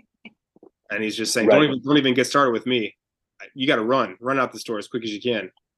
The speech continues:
Speaker 2: Right. Do I look happy to you right now? Like, he is just angry. He has a wife and kids.
Speaker 1: Look at her.
Speaker 2: And
Speaker 1: Look
Speaker 2: his
Speaker 1: at her.
Speaker 2: de-, and his
Speaker 1: Touch
Speaker 2: death
Speaker 1: her.
Speaker 2: roll. Well, no,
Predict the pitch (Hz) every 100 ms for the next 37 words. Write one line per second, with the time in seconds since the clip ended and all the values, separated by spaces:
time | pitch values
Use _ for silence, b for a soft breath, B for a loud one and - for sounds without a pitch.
0 | - 120 95 - 110 110 123 123 123 135
1 | 135 143 147 151 160 160 104 95 117 107
2 | 110 - - 120 - - 107 - _ _
3 | _ - 98 101 87 90 98 92 82 101
4 | 82 76 - _ _ - 120 113 98 92
5 | 98 95 92 87 92 90 113 - B B
6 | B B B B 107 95 85 - 123 107
7 | 98 101 101 95 98 - _ _ _ _
8 | 95 98